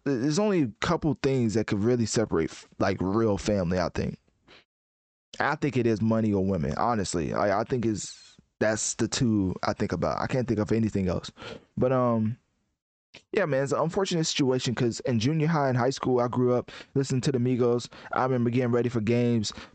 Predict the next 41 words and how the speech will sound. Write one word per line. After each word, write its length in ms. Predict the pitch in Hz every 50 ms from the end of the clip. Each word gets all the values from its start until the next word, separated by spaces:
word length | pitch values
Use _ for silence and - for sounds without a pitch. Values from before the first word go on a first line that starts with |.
| _
playing 420 | - - 139 131 131 127 123 120 113
across 340 | - - - 127 127 127
the 80 | - 131
country 420 | - - 143 127 123 - 127 123
like 200 | 120 117 110 110
it 60 | 127 127
was 140 | 123 117
just 180 | - 117 110 -
the 60 | 120
greatest 360 | 104 120 120 120 117 117 -
thing 220 | - 127 123 117 117
since 300 | 117 - - 120 113 -
sliced 400 | - - 117 110 120 117 - -
bread. 340 | - 120 117 117 113 110 - - - - - - 139
Both 360 | - - 113 120 123 110 107 - - - - - _ _ _ -
Quavo, 580 | - 143 131 127 123 117 120 117 120 120 117 - - - _
Takeoff, 480 | - - 151 131 - - 120 113 110 -
and 100 | 127 143
this 140 | 202 262 233
is 100 | 165 135
back 280 | 117 131 127 127 -
when 360 | 127 120 113 107 101 95 92 - - - - - - - _ -
they 140 | - 127 156
would 180 | 180 156 117 101
rap 240 | 113 117 117 104
for, 100 | - -
like, 180 | 117 95 101 101
two 160 | - - 131
minutes, 500 | 110 120 135 143 120 98 - - - - -
like, 200 | 110 104 107 -
each. 440 | - 160 156 131 - - - - - _ _ _
So 180 | - - 139
the 120 | 120 113 107
track 300 | - - 151 135 143 -
would 100 | 135 139
end 140 | 135 123
up 120 | 127 123 117
being, 180 | 120 123 117
like, 140 | 107 98 98
six 300 | - - - 151 131 -
minutes. 380 | 131 131 135 113 98 - -